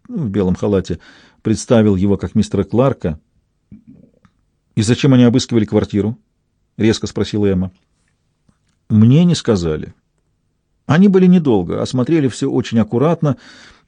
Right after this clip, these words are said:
почти незаметно, что был обыск». Снова возникла пауза, после которой священник признался: «Инспектор Тарант спросил, где я был и что делал прошлой ночью,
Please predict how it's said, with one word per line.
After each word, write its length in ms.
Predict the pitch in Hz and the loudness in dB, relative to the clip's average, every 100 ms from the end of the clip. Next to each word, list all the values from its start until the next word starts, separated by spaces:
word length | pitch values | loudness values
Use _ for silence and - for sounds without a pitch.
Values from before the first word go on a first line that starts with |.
| _ 107 | _ -6
почти 300 | - 120 - | -2 -2 0
незаметно, 480 | 139 113 117 156 147 | 0 2 2 0 -2
что 160 | - 139 | -2 0
был 160 | 135 | 0
обыск». 320 | 131 110 104 - _ _ - | 0 -2 -6 -12 _ _ -16
Снова 440 | - 107 104 90 | -6 0 2 2
возникла 400 | 98 104 113 123 | -2 -2 -2 -4
пауза, 480 | 117 123 117 104 107 - _ _ _ _ _ _ _ - | -2 0 0 0 -4 -6 _ _ _ _ _ _ _ -4
после 300 | 104 113 110 | -4 -2 -2
которой 360 | 113 123 131 | 0 2 0
священник 500 | - 98 - 113 110 | 0 -4 0 2 2
признался: 580 | 104 98 110 139 - 117 - _ _ _ _ _ - | 0 -2 0 -2 -2 -4 -4 _ _ _ _ _ -6
«Инспектор 600 | 98 - 151 - 156 135 | -6 -2 -4 -2 -4 0
Тарант 320 | 127 120 - | 0 0 -2
спросил, 420 | - 104 - 113 | -4 -4 -2 -4
где 300 | 92 90 139 | -2 0 2
я 140 | 147 | 2
был 260 | 131 151 165 | 2 0 0
и 120 | 113 | -4
что 240 | 104 - 98 | -6 -2 -2
делал 360 | 98 143 143 | 2 2 0
прошлой 380 | - 123 - 127 | -2 -6 -2 0
ночью, 460 | 123 101 - 104 | 2 0 -4 -16